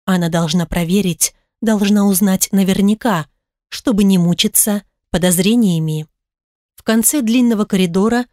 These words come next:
обнаружился и Эрик, бьющийся перед закрытой дверью к генератору.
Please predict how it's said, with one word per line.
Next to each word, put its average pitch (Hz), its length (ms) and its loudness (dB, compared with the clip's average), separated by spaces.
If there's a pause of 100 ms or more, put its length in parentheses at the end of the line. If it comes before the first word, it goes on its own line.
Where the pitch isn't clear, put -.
(280)
обнаружился 185 880 0
и 208 180 -4
Эрик, 233 560 -2 (340)
бьющийся 220 760 0 (160)
перед 202 220 0
закрытой 196 420 0
дверью 185 500 0
к - 220 -20
генератору. 196 800 0